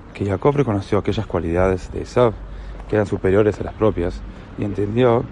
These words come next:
que para poder llevar al mundo a su destino final era necesario combinar las fortalezas de Esav con las suyas. Al mismo tiempo, Jacob entendió que él, y no Esav,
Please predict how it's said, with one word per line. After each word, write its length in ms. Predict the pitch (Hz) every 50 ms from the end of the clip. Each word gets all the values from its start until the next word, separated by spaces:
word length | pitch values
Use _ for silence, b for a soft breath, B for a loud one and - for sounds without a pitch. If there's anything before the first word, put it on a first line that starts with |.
| B B B B B
que 100 | - 90
para 240 | - 92 90 90 85
poder 280 | - - 101 120 135
llevar 240 | - - 110 110 101
al 80 | 95 90
mundo 260 | 95 104 98 90 87
a 60 | 82
su 100 | - 85
destino 280 | 82 - - 120 117 95
final 400 | - - 82 90 95 98 107 107 - B B B B B B B
era 200 | - 120 123 120
necesario 560 | 113 104 - 104 92 - - 113 117 123 110
combinar 420 | - 101 98 87 90 87 98 101 101
las 100 | 92 -
fortalezas 480 | - 78 78 82 90 98 - - 98
de 100 | 92 87
Esav 280 | 85 - - 110 110 110 110 - -
con 120 | - 92
las 120 | 92 90 -
suyas. 440 | - 87 82 - - 76 - - - - - - - - B B B B B B B B B B B
Al 120 | B 101 98
mismo 260 | - 135 143 147 127
tiempo, 420 | - 101 87 82 80 98 92 98 - - B B B B B B
Jacob 260 | - - - 120 117
entendió 520 | 123 110 95 95 92 98 110 98 92 92 95 -
que 220 | - - - 107 101
él, 100 | 82 78 - - - - - - -
y 60 | -
no 180 | 90 92 110 113
Esav, 360 | 101 92 - - 82 80 85